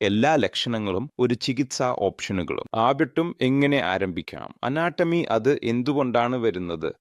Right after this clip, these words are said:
കാരണം എന്താണ്, ഡോക്ടറെ കാണാം, ചികിത്സയാണ് സ്വീകരിക്കേണ്ടത്. ആ ഖണ്ഡികയുടെ എല്ലാ വിശദാംശങ്ങളും ഷെയർ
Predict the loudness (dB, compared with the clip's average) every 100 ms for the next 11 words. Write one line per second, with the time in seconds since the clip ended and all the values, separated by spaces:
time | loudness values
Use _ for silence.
0 | 0 0 0 -2 -6 -6 -6 -2 -4 -6
1 | -12 0 2 2 2 2 2 0 0 -4
2 | -6 -4 -2 -2 0 2 2 2 0 -2
3 | 0 0 2 0 0 -2 -2 -6 -2 0
4 | 0 2 2 4 4 4 4 4 4 2
5 | 4 2 2 0 2 2 0 -2 -2 -2
6 | -2 -2 0 2